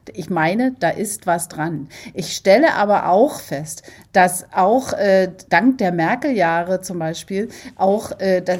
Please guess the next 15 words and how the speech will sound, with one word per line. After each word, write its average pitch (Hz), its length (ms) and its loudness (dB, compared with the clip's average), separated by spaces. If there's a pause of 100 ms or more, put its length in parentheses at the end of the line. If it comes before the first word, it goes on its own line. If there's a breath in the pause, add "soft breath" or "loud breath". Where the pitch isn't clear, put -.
dass 180 220 0
auch - 200 -4
ein 175 220 -4
Westphänomen 190 600 -2
inzwischen 165 440 -8
ist, 147 300 -10
dieses 180 240 -4
Dienstleistungsding, 170 1040 0
ne? 262 180 2
Und, 185 420 -2
äh, 185 180 2
dass 180 180 2
man 190 180 6
irgendwie 190 260 2
sagt, 180 300 4